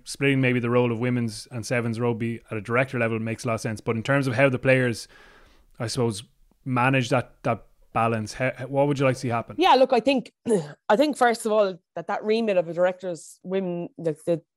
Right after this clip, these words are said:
Speaker 2: director of rugby for women's and sevens is a huge remit. I think it's, and I've spoken
Speaker 1: Mm.
Speaker 2: about this before, I'm not sure that it's, it's, it's fair or an, a task that's, that you can do both jobs really, really well. I think from this review, hopefully that will be something that'll come out of it.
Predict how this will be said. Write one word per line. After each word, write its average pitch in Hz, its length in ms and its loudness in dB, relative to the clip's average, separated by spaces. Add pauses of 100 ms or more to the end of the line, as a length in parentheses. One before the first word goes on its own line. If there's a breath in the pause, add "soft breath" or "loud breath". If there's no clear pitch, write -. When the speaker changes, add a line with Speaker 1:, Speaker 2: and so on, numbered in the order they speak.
Speaker 2:
director 180 360 2
of 151 60 0
rugby 165 160 0
for 160 120 -6
women's 170 400 -4 (140)
and 185 220 2
sevens 160 360 2
is 147 80 -10
a 151 40 -12
huge 180 360 -2
remit. 160 260 0
I 143 60 0
think 160 180 -4
it's, - 200 -6
and 180 120 -2
I've 175 100 4
spoken 180 360 4
Speaker 1:
Mm. 175 40 2
Speaker 2:
about 165 120 2
this 170 100 -12
before, 170 340 2
I'm 151 120 0
not 165 180 -6
sure 170 380 0 (500 soft breath)
that 160 220 0
it's, - 480 -10
it's, - 640 -6 (460)
it's - 200 -6
fair 190 480 2
or 170 520 6 (120)
an, 165 440 -8 (260)
a - 80 -8
task 175 400 0
that's, - 240 -2 (200)
that 160 380 -2
you 180 140 -6
can 175 160 -2
do 202 160 2
both 180 300 0
jobs 170 280 0
really, 160 220 -4
really 156 220 -4
well. 156 240 2 (880 soft breath)
I 160 40 -2
think 180 240 -4
from 165 180 -4
this 160 160 -2
review, 175 380 2
hopefully 170 320 0
that 156 180 -2
will 156 80 -14
be - 100 -18
something 160 300 -6
that'll 151 140 -2
come 165 120 -2
out 180 140 6
of 147 80 -6
it. 139 120 -8